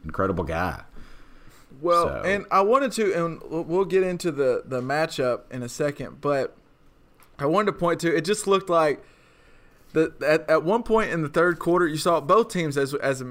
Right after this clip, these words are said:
Speaker 2: as I mentioned, weren't hitting their shots. You saw, uh, between the, the combination of Jaylen Brown, Terry Rozier, and Marcus Smart,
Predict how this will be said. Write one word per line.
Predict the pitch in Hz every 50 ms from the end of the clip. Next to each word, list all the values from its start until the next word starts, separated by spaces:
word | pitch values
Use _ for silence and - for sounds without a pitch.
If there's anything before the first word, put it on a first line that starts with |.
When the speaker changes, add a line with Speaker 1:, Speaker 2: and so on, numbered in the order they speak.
| - -
Speaker 2:
as | - 123 127 127
I | 120
mentioned, | 117 127 139 139 - 123 107 110 104 - -
weren't | - 131 139 135 - 131
hitting | 143 135 - 131
their | 127 117
shots. | 117 - 139 135 131 110 - -
You | 147 143
saw, | - 185 175 175 165 - - - - - - - - - - _ _ _ _ - -
uh, | - 139 139 131 117 - - - - _ _ _ _ - _ _ - _ - 147
between | 143 156 156 - 185 202 214 208 185
the, | 170 151
the | - 139 151 143 143
combination | - 190 196 202 190 185 180 175 - - 160
of | 135 117 117
Jaylen | - 147 151 160 170 185 175 151
Brown, | 160 156 156 156 156 156 156 160 - - -
Terry | - 151 151 160 160 156
Rozier, | 147 151 147 151 143 139 143 143 151 156 156 151 - -
and | - 131 127 127 120 120 120
Marcus | 117 127 143 147 - 156 143 -
Smart, | - 143 135 135 151 156 - - -